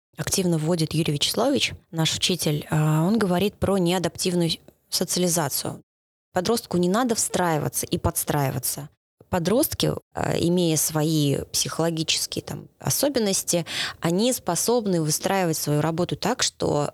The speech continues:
не они подстраиваются, а они перестраивают. Я пока с этим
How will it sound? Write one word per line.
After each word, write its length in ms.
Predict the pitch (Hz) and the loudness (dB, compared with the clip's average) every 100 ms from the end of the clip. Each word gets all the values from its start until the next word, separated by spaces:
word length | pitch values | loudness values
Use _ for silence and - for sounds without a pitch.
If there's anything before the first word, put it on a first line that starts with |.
| _ 175 | _ -12
не 240 | 190 190 | -4 0
они 240 | 180 208 | 2 2
подстраиваются, 1040 | 262 247 - - 180 160 135 135 139 - - | 0 -2 -2 0 0 0 0 -2 -6 -4 -4
а 140 | - 156 | 0 0
они 280 | 156 196 247 | 0 0 -4
перестраивают. 1040 | 185 185 - 175 170 139 135 - - - - _ _ _ _ - | -8 -6 -4 0 2 2 0 -2 -6 -10 -20 _ _ _ _ 0
Я 260 | 190 240 | 2 0
пока 340 | - 202 240 247 | -2 -2 0 0
с 80 | |
этим 440 | 208 - 180 175 | 0 0 0 -2